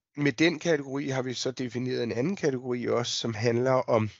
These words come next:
det, vi kalder didaktiske grundformer. Altså noget, som egentlig ikke er koblet til leg i sig selv, men som er nogle af de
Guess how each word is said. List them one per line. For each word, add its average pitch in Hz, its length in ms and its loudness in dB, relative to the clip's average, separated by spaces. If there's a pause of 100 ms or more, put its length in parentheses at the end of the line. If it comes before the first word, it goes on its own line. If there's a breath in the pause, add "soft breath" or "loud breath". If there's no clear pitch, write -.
(760)
det, 113 100 -6
vi 123 60 -8
kalder 98 320 -2
didaktiske - 640 -8
grundformer. 107 800 0
Altså - 140 -16
noget, 104 220 0
som 127 140 2
egentlig 110 320 0
ikke 110 140 -4
er - 200 -8 (100)
koblet 98 340 -2
til 90 140 -6
leg 123 220 0
i 127 40 -10
sig - 160 -6
selv, 214 260 4
men 160 160 4
som 135 260 4
er 127 40 4
nogle 127 200 0
af 147 60 0
de 139 140 -14